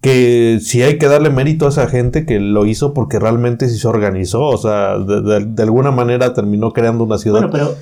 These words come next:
Speaker 1: que no es un tema fácil.
Speaker 2: Ajá. Si se organizaron, al final puede ser que tenga sus carencias, es lo que
Speaker 1: Exactamente, siempre tuvieron sus carencias de servicios básicos, de vialidades, todo, todo eso.
Speaker 2: Espacio público.
Speaker 1: Espacio público, no tienen espacio público.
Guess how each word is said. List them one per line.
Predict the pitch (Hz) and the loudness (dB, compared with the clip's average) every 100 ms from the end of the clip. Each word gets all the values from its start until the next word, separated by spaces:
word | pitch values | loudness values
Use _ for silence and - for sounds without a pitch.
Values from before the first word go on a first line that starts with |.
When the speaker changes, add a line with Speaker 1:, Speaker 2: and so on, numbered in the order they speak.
| - - | -12 -2
Speaker 1:
que | 135 | 2
no | 156 | 4
es | |
un | 180 135 | 4 2
tema | 147 139 117 | 2 0 0
fácil. | 117 160 160 107 | 0 0 0 -2
Speaker 2:
Ajá. | 143 - | -4 -4
Si | 165 | -4
se | 160 | 0
organizaron, | 165 160 170 160 180 185 | 0 0 -2 0 -2 -2
al | 170 147 | -4 -2
final | 143 147 143 - - _ _ _ | -2 -2 -4 -12 -20 _ _ _
puede | - 170 160 | -4 -2 -2
ser | 160 - | -2 -4
que | 139 | -2
tenga | 147 131 | -2 -2
sus | 135 131 | -4 -8
carencias, | 147 180 202 147 123 | -4 -2 0 -2 -4
es | 131 135 | -6 -8
lo | 131 | -10
que | - 127 | -8 -4
Speaker 1:
Exactamente, | 127 160 170 170 156 127 | 0 2 2 2 0 0
siempre | 170 156 143 | 0 0 0
tuvieron | 143 156 | 0 0
sus | 139 120 | 0 0
carencias | 120 117 131 143 117 | 0 0 2 0 2
de | 104 95 92 92 101 101 | 2 2 0 0 -4 -4
servicios | 110 104 110 104 | -2 -2 -2 -2
básicos, | 101 120 120 120 - 101 101 95 - - _ _ _ | 0 0 -2 -6 -2 0 0 -2 -6 -20 _ _ _
de | 113 113 107 101 98 98 | -2 0 0 0 0 2
vialidades, | 98 95 98 107 117 110 107 104 101 | 0 0 2 2 2 0 0 0 0
todo, | - 120 123 | -2 0 0
todo | 170 175 175 | 2 2 2
eso. | 160 156 | 2 -2
Speaker 2:
Espacio | 143 165 156 - | -2 -4 -2 -4
público. | 156 156 139 - - - - | -2 -2 -2 -4 -8 -8 -4
Speaker 1:
Espacio | 123 151 135 131 | -2 0 0 0
público, | 127 127 131 131 | 2 2 2 2
no | 165 | 2
tienen | 151 110 95 | 2 0 -4
espacio | 95 113 - 92 | -4 -4 -4 -4
público. | 135 139 127 123 117 | -2 0 0 -2 -4